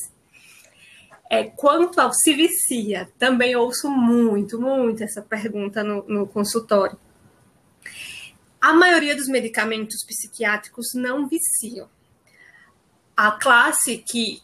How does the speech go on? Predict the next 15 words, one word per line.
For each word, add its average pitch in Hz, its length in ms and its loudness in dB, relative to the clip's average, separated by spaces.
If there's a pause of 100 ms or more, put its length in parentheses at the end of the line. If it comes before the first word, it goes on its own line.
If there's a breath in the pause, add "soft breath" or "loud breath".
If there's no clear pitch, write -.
que 220 400 -8
vicia, 254 720 0
assim, 233 440 -4
que 240 140 -10
causa 240 320 2
dependência 214 640 -2
é 233 120 4
a - 20 0
dos 233 220 -6
benzodiazepínicos, 240 1400 -2 (680 soft breath)
que - 60 0
é 220 40 2
o 220 60 -2
famoso 226 260 4
Rivotril, 226 1300 0